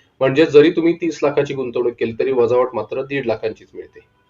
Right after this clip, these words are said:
ज्येष्ठ नागरिक बचत योजनेतील एका व्यक्तीच्या सर्व खात्यातील व्याज एका आर्थिक वर्षात रुपये पन्नास हजार पेक्षा जास्त असल्यास त्यावर टीडीएस आकारला जाईल, पण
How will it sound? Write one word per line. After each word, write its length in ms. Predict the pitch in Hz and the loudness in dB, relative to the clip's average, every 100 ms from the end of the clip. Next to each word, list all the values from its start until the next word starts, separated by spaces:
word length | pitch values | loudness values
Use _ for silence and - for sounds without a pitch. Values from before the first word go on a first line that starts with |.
| _ _ _ _ _ _ | _ _ _ _ _ _
ज्येष्ठ 300 | 120 180 185 | 4 4 6
नागरिक 340 | 196 185 185 180 | 4 6 4 4
बचत 300 | 160 170 165 | 2 2 0
योजनेतील 460 | 151 160 147 165 | 2 2 0 -2
एका 320 | 175 135 123 | -2 -2 2
व्यक्तीच्या 460 | 160 147 147 139 151 | 6 6 4 0 0
सर्व 360 | - 143 147 165 | 2 4 4 4
खात्यातील 420 | 135 127 127 131 123 | 0 -2 -2 -2 -2
व्याज 240 | 123 127 | -2 -2
एका 280 | 113 117 139 | -4 0 0
आर्थिक 340 | 131 - 120 | 0 -4 -4
वर्षात 320 | 120 110 123 | -4 -2 -4
रुपये 260 | 123 113 131 | -4 -4 -4
पन्नास 480 | - 123 127 139 147 | -4 -4 -2 -2 -2
हजार 220 | - 135 | -2 -2
पेक्षा 280 | 131 123 131 | -2 -4 -4
जास्त 360 | 123 135 139 - | 0 0 0 0
असल्यास 500 | 147 147 156 170 - _ _ _ | 0 2 2 2 -2 _ _ _
त्यावर 260 | 139 139 147 | 4 6 6
टीडीएस 420 | 147 143 151 165 | 4 2 2 2
आकारला 320 | 156 160 165 | 2 2 2
जाईल, 300 | 160 160 180 196 _ _ - | 4 4 4 0 _ _ 2
पण 220 | 190 160 | 4 4